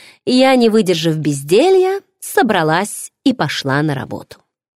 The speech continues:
«Я тебя скоро выгонять отсюда буду», засмеялась Бренда, увидев меня. «Тебе чего дома не сидится?» Я скорчила рожицу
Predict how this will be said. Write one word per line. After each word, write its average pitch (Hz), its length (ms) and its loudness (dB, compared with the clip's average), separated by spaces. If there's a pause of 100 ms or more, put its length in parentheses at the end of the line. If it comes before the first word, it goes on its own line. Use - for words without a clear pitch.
(760)
«Я 226 220 4
тебя 277 200 2
скоро 254 320 2
выгонять 262 560 4
отсюда 175 460 -2
буду», 139 440 -6 (400)
засмеялась 143 720 -4
Бренда, 240 520 0 (180)
увидев 165 460 -2
меня. 131 340 -4 (580)
«Тебе 349 300 2
чего 370 320 2
дома 180 280 2
не 139 120 0
сидится?» - 680 -6 (720)
Я 254 260 2
скорчила 170 580 -2
рожицу 381 580 0